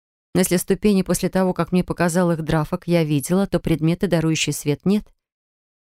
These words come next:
Решив, что не это является целью моего визита, я подошла к одному из пустующих в такой час столов и положила на него тетради и листы, с которыми ходила на занятия. Открыв чернильницу,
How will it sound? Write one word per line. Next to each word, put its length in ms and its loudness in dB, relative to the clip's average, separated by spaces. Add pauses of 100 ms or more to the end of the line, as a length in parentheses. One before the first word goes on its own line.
(120)
Решив, 300 2
что 320 -2 (100)
не 200 4
это 200 0
является 460 0
целью 340 0
моего 280 2
визита, 500 0 (420)
я 100 0
подошла 440 0
к 80 -6
одному 320 2
из 120 -2
пустующих 640 -2
в 40 -20
такой 260 -2
час 240 -2
столов 420 -2 (380)
и 60 -4
положила 420 2
на 80 2
него 200 2
тетради 500 -2
и 40 2
листы, 320 -2
с 80 -6
которыми 420 0
ходила 380 -2
на 100 -4
занятия. 560 -4 (840)
Открыв 380 0
чернильницу, 720 2